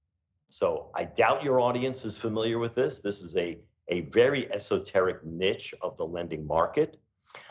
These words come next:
but I'll simplify it. Lender finance is basically providing a warehouse credit line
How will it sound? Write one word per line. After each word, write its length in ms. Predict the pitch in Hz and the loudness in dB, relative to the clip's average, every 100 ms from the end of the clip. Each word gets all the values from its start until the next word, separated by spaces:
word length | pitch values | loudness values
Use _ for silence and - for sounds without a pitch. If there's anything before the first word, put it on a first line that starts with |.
| - - - | -20 -20 4
but 120 | 117 | 6
I'll 120 | 113 | 6
simplify 600 | 110 202 190 127 - 67 65 | 6 2 2 0 -2 -4 -2
it. 260 | 76 - _ _ _ _ - | -4 -6 _ _ _ _ 2
Lender 320 | 127 202 208 | 4 6 2
finance 600 | 208 170 160 175 147 - - | 2 4 4 2 0 -4 -8
is 180 | 120 104 | -8 -2
basically 840 | - 135 180 - - 90 90 87 _ _ _ _ _ - - _ | 4 4 4 -4 -4 -6 -8 -12 _ _ _ _ _ -20 -20 _
providing 800 | - 127 - 127 151 165 156 147 - | -2 0 4 4 4 2 2 0 -4
a 140 | 107 104 | -4 -4
warehouse 760 | 98 120 131 139 127 120 117 | 2 2 4 0 4 4 2
credit 440 | - - 120 120 101 | -4 0 2 2 2
line 480 | 101 110 85 73 | 4 4 0 -6